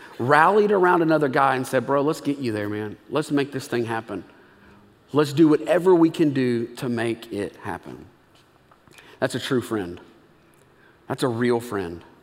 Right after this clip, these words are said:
That's not a surface friend. That's not an online friend. That's not a work friend. All those things are good, man. That's not an acquaintance. That's not a, no, no, no. All those things are good, man. But listen,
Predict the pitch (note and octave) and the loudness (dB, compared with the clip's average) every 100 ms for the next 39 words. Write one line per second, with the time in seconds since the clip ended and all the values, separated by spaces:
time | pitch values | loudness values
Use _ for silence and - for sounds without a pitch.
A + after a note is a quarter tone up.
0 | _ _ _ _ _ _ _ _ _ _ | _ _ _ _ _ _ _ _ _ _
1 | _ _ - - C#3+ D#3 C3+ - C3+ - | _ _ -14 -8 -2 0 0 -2 -4 -4
2 | C3 - C3 B2+ B2 B2 B2 C3 B2+ A#2 | -8 -4 -2 0 0 -2 -2 -2 -2 0
3 | A#2+ A2+ A2 A2+ A2+ G#2+ G#2+ G#2+ - - | 0 0 0 -4 -6 -6 -6 -8 -12 -20
4 | _ - - - A2+ C3+ B2 A2+ B2+ B2 | _ -20 -20 -14 -4 -2 0 0 -2 -2
5 | - B2 B2 A#2+ A2 C#3 E3+ F#3+ A3+ G#3 | -2 0 2 0 -2 -2 -2 -2 -2 -4
6 | G3 F3 A3+ F#3+ C#3 B2 B2 B2+ - D3+ | -4 0 0 0 0 0 0 -2 -2 0
7 | C#3 - - C#3+ C#3 C#3 B2 C#3 C#3 D#3 | 0 -2 -2 0 2 0 0 -4 -2 0
8 | C#3+ C3 - - - F3 F#3 D3+ C3+ G#3+ | 0 0 -6 -18 -8 -2 0 0 0 0
9 | C4+ - A#3+ F#3+ D3 C#3+ G#3+ D#3 B2 B2+ | -2 0 -2 0 0 4 2 2 0 -2
10 | B2+ C3 E3 F3 C3 G#2+ | -2 -2 -2 -2 -4 -6